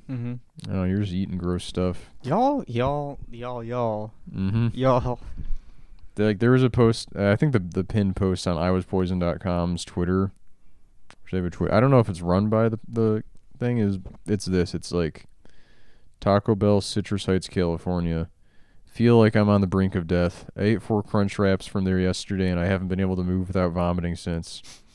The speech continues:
Speaker 2: Uh,
Speaker 1: Maybe that was too many Crunch Wraps.
Speaker 2: <laughs>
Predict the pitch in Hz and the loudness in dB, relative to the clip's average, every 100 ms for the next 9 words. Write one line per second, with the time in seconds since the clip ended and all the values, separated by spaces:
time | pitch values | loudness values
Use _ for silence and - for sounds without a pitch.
0 | - - _ - - - - - - - | -20 -20 _ -20 -20 -20 -20 -20 -18 -18
1 | - - - - 85 82 82 78 80 117 | -18 -20 -16 -8 -4 -2 -2 -4 -6 -6
2 | 127 120 - 120 113 110 - 113 - 110 | -6 -6 -8 -10 -10 -10 -10 -10 -10 0
3 | 131 | 2